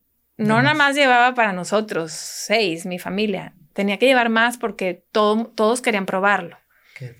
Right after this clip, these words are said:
Speaker 2: ajá.
Speaker 1: Este, entonces me acostumbré a eso también, a llevar más para que, y siempre llevar yo un postre que pudiéramos comer también nosotros, sobre todo pensando mucho cuando ya tenía mis hijas,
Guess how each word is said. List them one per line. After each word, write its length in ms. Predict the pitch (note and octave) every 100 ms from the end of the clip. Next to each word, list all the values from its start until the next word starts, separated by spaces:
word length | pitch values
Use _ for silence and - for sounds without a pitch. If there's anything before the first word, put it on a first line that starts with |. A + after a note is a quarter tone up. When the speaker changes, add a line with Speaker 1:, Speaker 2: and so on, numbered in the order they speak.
| - -
Speaker 2:
ajá. 40 | B2+
Speaker 1:
Este, 500 | - F3 - F#3+ G#3+
entonces 680 | G#3+ A3+ A3 B3 A#3+ - - - -
me 100 | A3+
acostumbré 440 | A3 G#3+ G#3+ G#3
a 180 | G#3 G#3
eso 180 | G#3 G#3
también, 320 | F#3+ F3 E3+
a 80 | F3+
llevar 400 | F3+ F3 F3 F3+
más 420 | F#3+ A#3 A3+ A3+
para 240 | - F#3 F3
que, 360 | - D#3+ D#3+ - - - -
y 140 | B3+
siempre 320 | G3+ A3 G#3+ G#3+
llevar 280 | G3 F#3+
yo 120 | F#3+ G3
un 100 | F#3
postre 580 | A#3+ A#3+ - G#3 A#3+
que 120 | A#3+ G3
pudiéramos 380 | F3+ F3+ F3+
comer 260 | F3+ F3+ F3
también 200 | F3+ F#3
nosotros, 300 | F#3+ B3 C4
sobre 140 | A#3 A3
todo 220 | A#3+ B3+
pensando 340 | C#4 B3 B3+
mucho 280 | B3+ B3 B3+
cuando 200 | A#3+ G3+
ya 160 | G#3 A3
tenía 220 | B3+ C#4+
mis 180 | D4 D#4+
hijas, 520 | D4+ C#4 A#3 - -